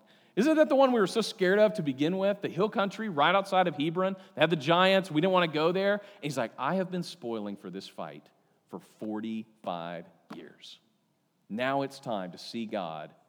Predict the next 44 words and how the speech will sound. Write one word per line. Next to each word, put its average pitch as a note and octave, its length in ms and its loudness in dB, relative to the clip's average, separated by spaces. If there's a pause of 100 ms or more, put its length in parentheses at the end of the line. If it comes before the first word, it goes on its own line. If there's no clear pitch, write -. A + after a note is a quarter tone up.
do F2+ 460 -8
what G#2 140 -10
he F#2 60 -12
promised E2 580 -14 (160)
to F#2 80 -20
do." D#2 180 -16 (480)
And D#3 100 -4
so F#3+ 280 8 (200)
as F3+ 160 6
an E3+ 100 2
eighty-five-year-old F#3 1000 4
man, G#2 400 -4 (140)
he's F3+ 280 -2
ready F3 200 0
to A#2 100 -8
charge D3 460 -6
the C3 100 -8
hill F2+ 420 -10 (280)
because A2+ 220 -10
if G#2 160 -14
God C3+ 300 0
is E3+ 80 -4
a E3+ 60 -6
part E3 280 -6
of F2 80 -12
it, E2 160 -16 (300)
Caleb A2+ 440 -8 (120)
will F#2+ 200 -8
be F2 280 -10 (200)
too. D#2 260 -20 (400)
That's D#3 260 0
his C#3+ 160 -4
life. A2+ 380 -4
That's F#3 180 -2
the E3+ 100 -4
theme D#3 380 -6
of C3+ 100 -6
his B2 200 -10
life. F2+ 440 -10 (240)
He F3+ 140 2
wants A3 220 2
to F#3+ 60 0
finish E3 600 -4 (200)
strong F2+ 760 -6